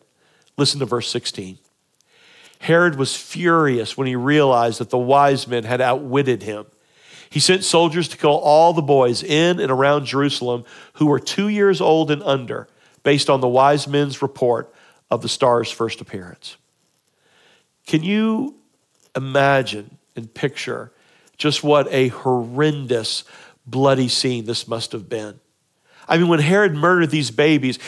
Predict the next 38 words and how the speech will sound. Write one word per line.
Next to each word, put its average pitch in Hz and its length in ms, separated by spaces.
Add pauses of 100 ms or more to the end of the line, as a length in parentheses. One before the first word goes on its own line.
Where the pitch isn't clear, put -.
he 180 100
probably 180 340
drew 151 240
a 135 60
five-mile 165 920
radius 139 460
around 131 260
the 123 40
city 147 300
of 123 160
Bethlehem 135 440 (220)
and - 100
then 151 100
just 151 260
slaughtered 156 640
them 123 180
all. 127 480 (200)
And - 80
I 180 120
got 214 140
a 208 40
feeling 214 380
a 147 80
whole 175 240
lot 180 240
of 135 200 (220)
two - 220
and 190 100
a 170 40
half-year-olds 139 760
and 123 160
three-year-olds 147 800
and 117 100
four-year-olds 147 760
got 139 200
killed 143 280
as 117 120
well. 135 360